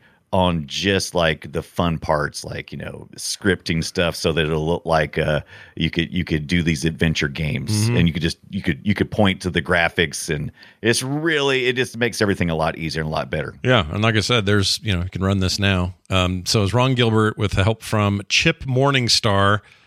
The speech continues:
Speaker 2: He went by the
Speaker 1: Yes.
Speaker 2: name Yoon X-Man in nineteen eighty-seven.
Speaker 1: Yeah.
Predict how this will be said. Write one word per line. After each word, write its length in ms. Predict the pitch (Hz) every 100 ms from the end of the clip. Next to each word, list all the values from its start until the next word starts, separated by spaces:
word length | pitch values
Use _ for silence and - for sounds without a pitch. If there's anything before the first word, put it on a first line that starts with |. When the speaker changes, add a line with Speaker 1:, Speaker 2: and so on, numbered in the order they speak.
| -
Speaker 2:
He 120 | 131
went 200 | 135 127
by 100 | 113
the 120 | 113
Speaker 1:
Yes. 80 | 113
Speaker 2:
name 260 | 110 104 98 - _ _ _ _
Yoon 460 | 95 104 151 170 151
X-Man 1000 | 127 - - 131 120 110 107 98 92 82 - _
in 120 | - 104
nineteen 320 | 110 90 90
eighty-seven. 540 | 107 101 92 113 67
Speaker 1:
Yeah. 440 | 64 53 53 -